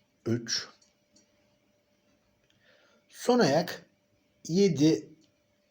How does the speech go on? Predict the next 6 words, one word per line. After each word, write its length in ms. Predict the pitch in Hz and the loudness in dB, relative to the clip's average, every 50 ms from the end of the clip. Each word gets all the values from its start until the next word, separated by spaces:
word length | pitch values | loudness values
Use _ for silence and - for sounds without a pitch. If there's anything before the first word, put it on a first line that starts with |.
| _ - | _ -6
bir, 520 | 160 170 170 135 131 - - - - - _ _ _ _ _ _ _ _ _ _ _ _ - 143 | 0 2 2 2 2 -2 -6 -12 -12 -16 _ _ _ _ _ _ _ _ _ _ _ _ -4 2
dört, 480 | 160 165 143 127 120 - - - - - _ _ _ _ _ _ _ _ _ _ _ _ - | 4 4 4 4 2 -2 -8 -20 -20 -20 _ _ _ _ _ _ _ _ _ _ _ _ 0
beş, 580 | 156 170 151 131 131 - - - - - - _ _ _ _ _ _ _ _ _ _ _ _ _ - - | 2 2 2 2 0 -2 -4 -4 -6 -8 -12 _ _ _ _ _ _ _ _ _ _ _ _ _ -2 2
üç, 500 | 185 170 160 160 - - - - - - _ _ _ _ - - - - _ - | 4 4 4 2 -2 -8 -10 -10 -10 -12 _ _ _ _ -20 -20 -20 -20 _ -10
iki 220 | 196 - - 185 | -8 -4 -2 -2
şeklindedir. 840 | - - 110 87 - - 95 90 87 87 87 92 135 156 - - | -2 -2 -4 -6 -6 -8 -8 -8 -8 -8 -8 -10 -10 -10 -10 -12